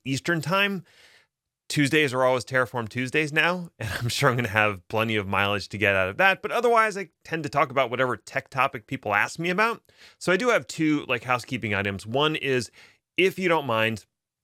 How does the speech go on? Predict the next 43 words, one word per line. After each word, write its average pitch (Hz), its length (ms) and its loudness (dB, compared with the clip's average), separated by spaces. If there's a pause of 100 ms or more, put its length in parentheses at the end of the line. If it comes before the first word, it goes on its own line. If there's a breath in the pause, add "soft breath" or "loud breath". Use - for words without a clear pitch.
(500)
hit 180 200 0
that 147 160 4
subscribe 98 460 0
button 98 440 -2
or 131 240 4
just 120 220 -4
share 113 260 2
this 101 160 -6
out 101 160 2
with 107 100 -6
somebody 107 260 -2
when 101 160 -2
you're 98 80 -4
done 98 220 0
watching 92 320 -4
the 92 60 -4
video. 92 300 0
You 90 160 -2
know, 104 140 0
just - 160 -10
click - 180 -2
on 175 120 0
share, 160 420 2 (100)
share 190 220 -2
it 208 80 -4
to - 80 -6
Twitter. 165 400 -2
I 120 60 0
mean, 127 200 -6
that's 143 220 -2 (340)
literally 143 560 0
all 117 160 2
I 113 140 2
ask. 95 420 -6 (400 soft breath)
If 135 180 2
you 139 60 0
don't 120 240 0
mind, 95 420 -4
I'd 92 320 -10
really 95 480 0
appreciate 92 460 -4
it. - 180 -8
So 98 280 0